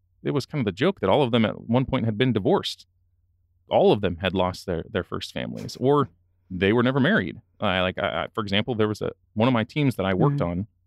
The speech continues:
Speaker 1: I was one of two people married on the entire team of about fifteen of us, because most of the other people didn't have the ability to have a social life, even if they had wanted one, 'cause they were working so much. And I
Speaker 2: Mm.
Speaker 1: said, "That, that's kind of missing the point, isn't it?"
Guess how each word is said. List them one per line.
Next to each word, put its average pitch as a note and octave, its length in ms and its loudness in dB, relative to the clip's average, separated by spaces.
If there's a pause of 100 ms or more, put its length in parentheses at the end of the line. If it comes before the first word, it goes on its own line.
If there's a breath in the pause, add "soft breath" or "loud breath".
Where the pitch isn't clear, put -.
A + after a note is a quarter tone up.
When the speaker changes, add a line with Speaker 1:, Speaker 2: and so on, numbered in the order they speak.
Speaker 1:
I C3 100 4
was D3 120 4
one B2+ 140 4
of A2 140 0
two E3+ 140 -4
people F2 460 -6 (280)
married G#2 340 -2 (200)
on A2 60 -4
the G2 60 2
entire A#2 280 0
team G#2+ 300 0
of E2 100 -2
about D#2+ 280 -6
fifteen A2+ 340 -4
of D2 80 -6
us, - 280 -14 (640)
because A2 220 0
most D3+ 220 2
of A2 60 2
the G2 60 2
other G2 100 0
people B2 180 -6
didn't G#2+ 180 0
have G2 200 -2 (180)
the G2+ 120 0
ability F#2+ 560 0 (280)
to G#2 60 -6
have F2 140 -2
a F2 40 -12
social - 320 -6
life, - 280 -6 (320)
even A#2+ 120 0
if C#3 60 0
they D3 100 4
had D#3 160 0
wanted E3 280 2
one, A1+ 240 -14 (240)
'cause G#2+ 100 -2
they F#2+ 80 0
were F2+ 80 0
working F2+ 300 -4
so - 140 -12
much. - 280 -8
And A2 100 -2
I D3+ 80 2
Speaker 2:
Mm. D3 80 2
Speaker 1:
said, A#2+ 180 0 (600)
"That, E4+ 200 -10 (680)
that's - 200 -12
kind D4 200 -8
of B2 100 4
missing D#3+ 380 2
the F#2 60 -2
point, - 440 -4 (260)
isn't A2 240 0
it?" B3 100 0